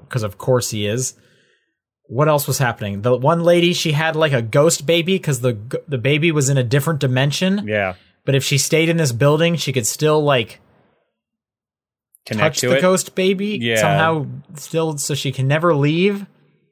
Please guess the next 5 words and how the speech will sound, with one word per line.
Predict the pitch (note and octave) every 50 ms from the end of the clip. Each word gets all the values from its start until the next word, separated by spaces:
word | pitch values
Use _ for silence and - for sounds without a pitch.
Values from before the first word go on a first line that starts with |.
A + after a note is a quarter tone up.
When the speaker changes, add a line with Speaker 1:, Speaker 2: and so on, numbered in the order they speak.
| _ _ _ _ _ _ _ _ _ _ _ _ _ -
Speaker 1:
I | G#2+ C#3+ C#3+
don't | C3 A2+ G#2
know, | G#2 G#2
man. | G2+ G#2 G#2 G#2 G2+ F#2+ - _ _ _ _ _ _ _ _ _ _ _ _ _ _ _ _ _ _ _ _ _ _ _ _ _ _ _ _ _ _ _ _ _ _ _ _ _ _ _ _ _ _ _ _ _ _ -
You, | A#2 A#2 A#2